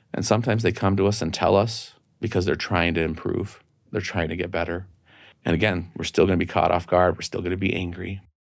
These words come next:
And in those moments, we need to look at that and respond in a way that we can with an understanding that we can move forward from this.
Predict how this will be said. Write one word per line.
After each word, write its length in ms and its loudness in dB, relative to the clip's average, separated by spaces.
And 120 4
in 60 6
those 180 4
moments, 540 2
we 120 2
need 160 6
to 60 2
look 260 4
at 100 4
that 300 4
and 140 0
respond 640 4
in 120 0
a 60 0
way 160 6
that 120 4
we 80 0
can 520 0
with 460 4
an 100 2
understanding 560 4
that 220 4
we 180 6
can 400 2
move 160 2
forward 380 2
from 240 -10
this. 420 -14